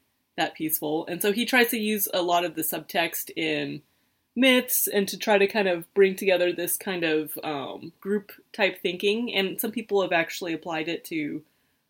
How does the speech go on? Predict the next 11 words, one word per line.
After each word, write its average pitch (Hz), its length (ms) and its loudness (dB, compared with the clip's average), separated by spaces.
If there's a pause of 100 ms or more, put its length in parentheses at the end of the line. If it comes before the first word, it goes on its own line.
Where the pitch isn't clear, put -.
(140)
um, 156 220 -8
theories 185 400 -2
on 160 140 -4
mobs. 156 500 -2 (580)
Um, 156 400 0
interestingly, 269 920 8
um, 196 300 6
he 233 160 2
also 214 380 4
thinks 202 380 2
that 170 580 4